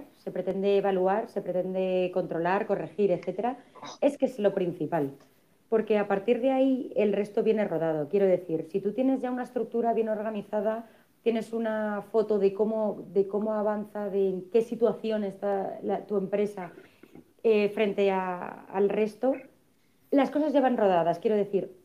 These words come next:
ya lo siguiente lo tienes o no. Quiero decir, eh, empiezas haciendo una, una due diligence, una diligencia de vida,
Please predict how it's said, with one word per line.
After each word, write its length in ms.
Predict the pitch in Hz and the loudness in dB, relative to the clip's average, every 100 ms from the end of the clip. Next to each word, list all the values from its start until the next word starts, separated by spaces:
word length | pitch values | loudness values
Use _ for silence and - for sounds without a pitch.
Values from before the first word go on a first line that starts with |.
| - | -4
ya 180 | 214 240 | 2 2
lo 80 | |
siguiente 400 | 202 208 262 294 | 2 0 0 2
lo 140 | 262 180 | 0 2
tienes 320 | 214 202 185 | 2 2 -2
o 60 | 160 | -6
no. 180 | 143 - _ | -6 -10 _
Quiero 160 | 240 214 | 2 4
decir, 380 | 180 - 151 - _ _ _ _ _ _ _ _ _ _ _ _ _ _ _ | 2 0 -8 -10 _ _ _ _ _ _ _ _ _ _ _ _ _ _ _
eh, 380 | - 262 254 269 247 | 2 6 8 8 6
empiezas 400 | 254 294 349 320 | 4 0 -2 -8
haciendo 320 | 302 294 294 | -2 2 4
una, 340 | 285 277 262 | 4 2 0
una 200 | 262 262 | 0 0
due 160 | 233 240 | 2 2
diligence, 520 | 277 294 285 302 285 | 2 2 0 -2 -6
una 320 | 220 214 214 208 | -6 -8 -6 -4
diligencia 500 | 214 202 240 233 214 | -6 -2 -2 2 2
de 100 | 185 | 2
vida, 400 | 175 160 147 | 0 -4 -6